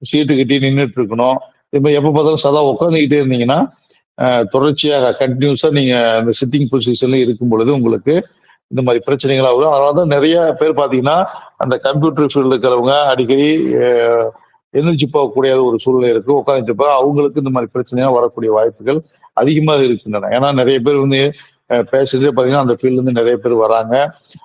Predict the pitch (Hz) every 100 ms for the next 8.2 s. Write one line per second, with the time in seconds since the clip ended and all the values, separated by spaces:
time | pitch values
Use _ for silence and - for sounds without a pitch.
0 | _ 120 160 160 147 156 165 165 139 131
1 | 156 175 175 143 143 185 - 175 180 165
2 | 143 131 139 135 123 117 107 107 117 135
3 | 160 143 117 147 160 170 165 147 131 113
4 | 120 165 185 - _ _ - 127 131 123
5 | 120 117 113 113 - - - - 113 139
6 | 147 151 135 165 180 180 131 147 143 143
7 | 143 139 139 143 131 127 120 139 127 117
8 | -